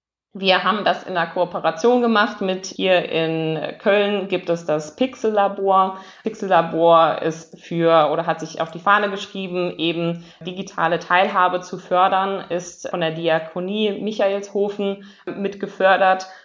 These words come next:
Und die haben, ähm, ein Labor, was, sag ich mal, auch reguläre Öffnungszeiten hat, wo eben Menschen mit und ohne Behinderung hinkommen können und sich eben zu digitalen Produkten,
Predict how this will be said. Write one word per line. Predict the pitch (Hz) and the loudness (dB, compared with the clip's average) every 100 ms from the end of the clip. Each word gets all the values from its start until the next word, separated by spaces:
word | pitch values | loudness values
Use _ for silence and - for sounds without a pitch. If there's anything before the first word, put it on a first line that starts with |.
| _ | _
Und | 185 180 190 190 - | -2 0 0 -4 -10
die | 175 170 | -8 0
haben, | 180 185 180 180 185 - | 2 2 0 -4 -6 -6
ähm, | 165 170 165 160 165 165 | -4 -2 -2 -4 -8 -6
ein | 156 160 165 165 - | -4 -4 -6 -10 -8
Labor, | 190 165 185 226 233 226 | 0 0 4 6 6 6
was, | 180 175 | 2 2
sag | 175 | 0
ich | 175 | 0
mal, | 175 170 170 | 2 4 4
auch | - 175 185 - | 6 4 4 0
reguläre | 180 180 175 170 170 165 160 156 - - | 0 2 2 0 0 2 4 2 0 0
Öffnungszeiten | - 233 220 - 185 - 196 | 0 2 0 0 0 0 -2
hat, | 196 190 - | 0 -2 -2
wo | 175 175 | -4 -2
eben | 170 165 | -2 0
Menschen | 170 170 170 185 | 0 0 -2 0
mit | 214 233 | 2 2
und | 175 | 0
ohne | 175 226 | 2 2
Behinderung | 214 202 208 196 185 190 190 - - - | 2 0 0 2 4 2 0 -8 -20 0
hinkommen | 233 233 233 202 202 | 4 4 4 2 2
können | 196 180 185 | 2 4 2
und | 175 | 0
sich | 170 170 | -4 -4
eben | 170 170 | -2 -2
zu | 170 170 | -4 -6
digitalen | 175 175 180 156 160 | -4 -4 -2 0 0
Produkten, | 165 170 190 - | -2 -6 -6 -4